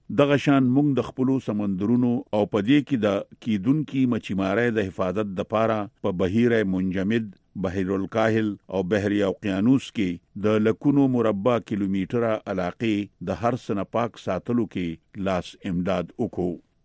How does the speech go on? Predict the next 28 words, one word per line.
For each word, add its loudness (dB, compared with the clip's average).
ښاغلي 6
جان 6
کیری 6
خارجي 2
خبریالانو 2
سره 2
د -6
خپلو -4
خبرو 0
اترو -4
په -6
اخر -4
کې -6
وی 0
چې -6
امریکا -2
چې -4
د -2
عامو 2
خلکو 0
د -2
خیر 0
په -8
کارونو 0
کې -2
په -2
دې -2
موجوده 0